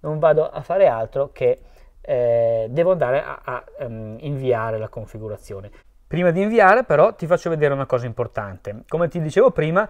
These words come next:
se andiamo a generare un sistema trifase, molto probabilmente avrò come generatore, come sistema di ingresso, sempre una trifase, che sia un generatore o la mia rete. Ma ammettiamo il caso che,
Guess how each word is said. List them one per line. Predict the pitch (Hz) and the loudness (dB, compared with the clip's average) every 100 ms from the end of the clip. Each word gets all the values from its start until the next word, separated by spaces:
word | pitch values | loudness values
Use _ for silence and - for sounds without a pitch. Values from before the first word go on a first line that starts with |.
| - - _ - _ | -6 -20 _ -20 _
se | - - | -16 -6
andiamo | 131 131 143 | -2 0 0
a | |
generare | 135 135 131 131 131 | -2 -2 2 2 2
un | 127 | -2
sistema | - - 139 139 | -10 -6 -4 -4
trifase, | 233 226 120 120 135 | -4 -4 0 0 0
molto | 123 127 123 | 0 -2 -4
probabilmente | 110 117 151 120 107 113 - | -4 0 0 0 -4 -6 -4
avrò | 110 113 123 139 | -2 4 4 2
come | - 135 127 | -6 -6 -6
generatore, | 123 123 113 - 139 123 110 | -6 -2 -2 0 2 2 0
come | 131 131 | -4 -6
sistema | 123 - 127 127 | -10 -8 -6 -4
di | |
ingresso, | 165 131 123 113 139 | -4 -6 -6 -8 -12
sempre | - 123 117 | -10 -8 -6
una | 117 104 | -8 -8
trifase, | 110 143 143 117 104 | -6 0 2 0 -4
che | 113 | -12
sia | 131 | -10
un | 120 | -8
generatore | 117 117 110 - 123 117 120 | -8 -6 -6 -4 -4 -4 -6
o | 202 135 | -4 -2
la | |
mia | 123 120 113 | -2 -2 -4
rete. | 107 95 - - - - - | -6 -10 -14 -16 -20 -20 -8
Ma | 175 180 | 0 0
ammettiamo | - 190 185 - 330 | 0 -4 -2 -2 -2
il | 214 | -4
caso | - 120 117 120 127 - | -4 -8 -8 -6 -8 -8
che, | - 127 | -6 -6